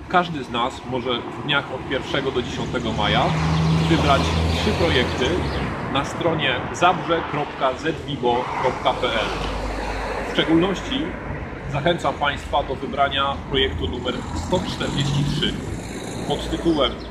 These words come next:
Doświetlenie latarniami solarnymi led przejść dla pieszych przez ulicę De Gaulle'a na skrzyżowaniu z ulicą Reymonta.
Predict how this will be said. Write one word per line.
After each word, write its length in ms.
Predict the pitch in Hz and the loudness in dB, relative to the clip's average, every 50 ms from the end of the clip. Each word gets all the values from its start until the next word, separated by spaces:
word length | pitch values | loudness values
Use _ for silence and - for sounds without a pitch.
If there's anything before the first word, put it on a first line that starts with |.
| - - - | -12 -10 -8
Doświetlenie 640 | 160 - - - 160 - - 170 170 170 175 156 | -8 -8 -4 -2 -4 -2 0 0 0 0 0 0
latarniami 560 | 139 139 135 - 143 131 131 156 160 165 151 135 | 0 0 2 0 -2 -2 -2 -2 -2 -2 -4 -6
solarnymi 680 | - - 131 123 127 123 123 - 147 143 143 135 123 | -6 -6 -2 -2 -2 -2 -2 -6 -10 -10 -8 -6 -2
led 260 | 120 117 117 131 - - - - - - - - - - - - - - - - - | -2 0 0 0 -2 -4 -10 -16 -18 -18 -16 -16 -16 -16 -16 -16 -14 -14 -14 -2 2
przejść 280 | 180 180 175 165 170 | 2 4 4 2 0
dla 140 | 143 147 131 | 0 0 -2
pieszych 480 | - - 131 120 120 - 151 175 208 - - - - - - - - - - - | 0 0 -2 -2 -2 -2 -2 -2 -2 -2 -4 -10 -12 -12 -12 -12 -12 -12 -8 -6
przez 180 | - 160 - - 160 | -6 -4 -2 -2 -2
ulicę 280 | 151 170 170 - 156 139 131 | -2 -2 -2 -2 -4 -4 -2
De 100 | 127 131 | -2 0
Gaulle'a 440 | 127 127 123 117 117 143 185 180 160 | 2 2 2 4 4 4 4 4 2
na 100 | 160 175 | 0 0
skrzyżowaniu 680 | 170 - - - 170 151 151 135 151 147 147 143 139 | 0 -2 -4 -4 -4 -2 0 2 2 2 2 2 -2
z 240 | 123 127 123 131 127 | -4 -4 -4 -2 -2
ulicą 220 | 139 135 - 131 127 123 120 120 117 - - - - - - - - | -2 -2 2 2 2 2 2 0 -2 -4 -4 -4 -4 -4 -2 0 2
Reymonta. 840 | - 143 139 139 139 131 120 107 - - - - - - - | 2 4 4 4 2 2 0 0 0 -2 -2 -2 -2 -2 -2